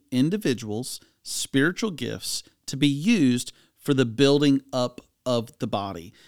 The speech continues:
He doesn't want us to be a consumer. He wants us to be a committed participant where we're using our spiritual gifts in the life of the body. And a lot of times people will, uh, Timmy, they'll, they'll,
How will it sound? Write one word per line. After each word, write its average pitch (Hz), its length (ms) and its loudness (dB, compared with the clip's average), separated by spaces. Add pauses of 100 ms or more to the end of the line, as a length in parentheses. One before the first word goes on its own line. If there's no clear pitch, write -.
(100)
He 135 100 0
doesn't 147 280 0
want 170 160 2
us - 80 -4
to 160 80 -6
be 151 120 2
a 147 60 0
consumer. 127 920 2 (200)
He 139 120 0
wants 127 200 0
us 127 120 -4
to 127 80 -8
be 120 100 2
a 113 60 -2
committed 123 520 2
participant 107 800 -4 (280)
where 127 120 2
we're 131 380 4 (160)
using 180 500 0
our 123 100 2
spiritual 113 380 -6
gifts 107 380 -6 (160)
in 147 320 4
the 127 100 2
life 113 400 -6
of 139 80 -6
the 117 80 -2
body. 123 380 -6 (360)
And 160 140 4
a 160 60 6
lot 233 160 4
of 285 80 0
times 151 240 0
people 143 360 -2
will, 117 240 -4 (480)
uh, 131 260 0
Timmy, 147 260 6
they'll, 139 280 2
they'll, 139 360 0